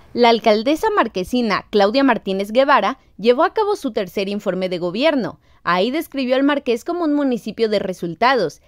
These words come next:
que destaca entre los municipios del estado de Querétaro por su desarrollo económico y social.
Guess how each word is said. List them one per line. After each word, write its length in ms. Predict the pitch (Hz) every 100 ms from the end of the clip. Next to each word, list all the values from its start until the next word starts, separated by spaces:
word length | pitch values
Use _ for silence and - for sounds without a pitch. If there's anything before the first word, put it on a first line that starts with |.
| _ -
que 120 | 185
destaca 380 | 185 - 247 359
entre 220 | 330 285
los 180 | 233 226
municipios 580 | 208 202 - 240 254
del 200 | 240 196
estado 280 | 180 226 233
de 140 | 233 226
Querétaro 540 | 202 175 - 190 233
por 160 | 277 240
su 120 | 285
desarrollo 520 | 262 254 233 202 202
económico 540 | 220 196 175 202 262 214
y 80 |
social. 560 | - 127 - 247 233